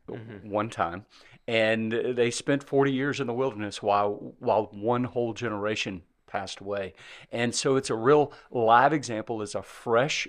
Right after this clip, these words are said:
Speaker 2: example in their minds. And God is, is calling them again as a nation to walk by faith in this covenant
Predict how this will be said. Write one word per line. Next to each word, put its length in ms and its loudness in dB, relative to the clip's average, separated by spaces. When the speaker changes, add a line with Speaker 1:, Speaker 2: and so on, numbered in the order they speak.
Speaker 2:
example 640 -6
in 140 -4
their 100 -4
minds. 320 -8
And 240 -8
God 260 4
is, 220 -4
is 200 -4
calling 360 2
them 240 -2
again 580 0
as 200 -4
a 60 -2
nation 420 -4
to 100 -8
walk 460 0
by 160 -2
faith 420 -8
in 240 -6
this 200 -6
covenant 500 -8